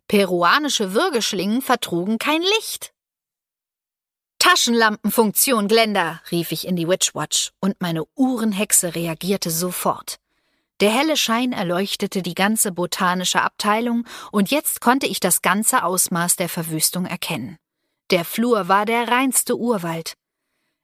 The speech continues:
Ich richtete meine Taschenlampe auf die Würgeschlinge aus, und innerhalb von Sekunden vertrocknete sie und fiel in sich zusammen.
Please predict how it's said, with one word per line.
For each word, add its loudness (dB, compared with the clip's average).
Ich 0
richtete 2
meine 2
Taschenlampe 0
auf -4
die -4
Würgeschlinge 0
aus, -2
und 4
innerhalb 2
von 0
Sekunden 0
vertrocknete 0
sie -2
und 0
fiel -2
in -4
sich -6
zusammen. -4